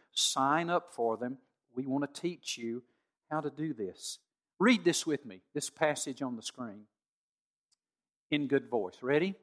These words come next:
This is God's Word.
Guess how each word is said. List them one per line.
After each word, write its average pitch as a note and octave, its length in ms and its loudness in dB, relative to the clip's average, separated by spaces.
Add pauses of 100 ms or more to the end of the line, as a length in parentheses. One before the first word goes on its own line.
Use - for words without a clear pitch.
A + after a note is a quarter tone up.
(1200)
This A#2+ 180 -4
is E3+ 80 -2
God's E3 320 2
Word. A2 340 -2